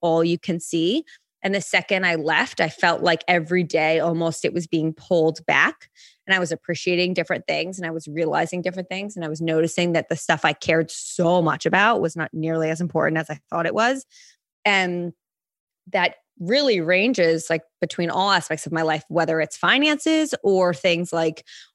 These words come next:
what I looked like, what I was eating, how many miles I was running a day. Like, I was just very obsessed with it all. And I'm a numbers-based person, and I very easily latch on to tangible assets like numbers. And so it was just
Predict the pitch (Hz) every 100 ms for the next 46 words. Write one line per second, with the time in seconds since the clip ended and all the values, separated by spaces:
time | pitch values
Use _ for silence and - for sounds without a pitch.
0 | - 180 170 165 - - 294 302 - 160
1 | 160 160 147 202 233 277 294 294 214 170
2 | 160 151 170 254 277 277 262 247 269 269
3 | 262 254 247 226 185 170 175 - 196 -
4 | 175 180 180 - - 165 175 - 160 -
5 | - 170 156 - - 170 170 170 175 175
6 | 175 180 165 175 165 - - 160 160 214
7 | 262 349 - - - - _ - 185 175
8 | 165 160 165 160 - _ - 175 165 175
9 | 170 175 170 180 175 160 170 165 165 160
10 | - 160 156 - 170 165 160 - 165 165
11 | - 180 175 - 160 156 180 208 247 285
12 | 285 - 190 - 214 202 - 233 247 294
13 | 269 - -